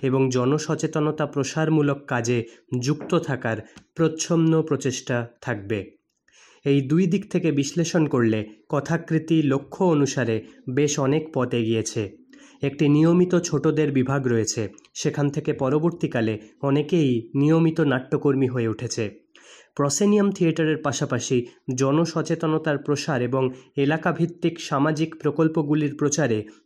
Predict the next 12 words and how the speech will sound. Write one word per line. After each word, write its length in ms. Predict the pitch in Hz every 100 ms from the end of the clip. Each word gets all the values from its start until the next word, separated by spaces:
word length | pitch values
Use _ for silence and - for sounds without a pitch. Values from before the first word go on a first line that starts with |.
| -
বহু 380 | 139 135 175 175
পথনাটিকার 800 | 147 143 170 156 156 151 156 143
কাজ 360 | 143 131 127 -
হয়েছে। 520 | 123 120 - 98 - _ _ _ - _ 147
এই 160 | 143
কাজ 280 | 143 147 143
করতে 340 | 151 143 175
গিয়ে 300 | 151 135 110 - _ 135
বহু 220 | 135 123 170
প্রান্তিক 600 | 160 135 139 165 160 131
মানুষের 380 | 139 170 214
সাথে 480 | 170 147 131 123 110